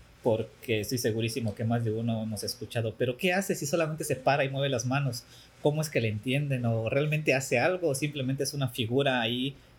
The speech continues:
completamente estética? Pero vamos a empezar. La batuta, para usted,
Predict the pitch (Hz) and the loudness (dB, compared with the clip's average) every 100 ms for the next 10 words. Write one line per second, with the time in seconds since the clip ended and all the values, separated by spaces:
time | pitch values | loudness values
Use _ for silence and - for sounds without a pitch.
0 | - 110 117 120 117 117 120 - 120 - | -6 -2 0 0 0 0 -4 -4 -6 -6
1 | 107 101 - - - - - 160 320 196 | -8 -10 -12 -20 -10 -8 2 4 4 2
2 | 135 123 113 - - - - 143 147 143 | 0 0 -2 -6 -20 -20 -6 0 2 2
3 | 160 180 - - - - - 123 117 - | 0 2 0 0 -12 -20 0 2 2 0
4 | 139 123 | -2 -2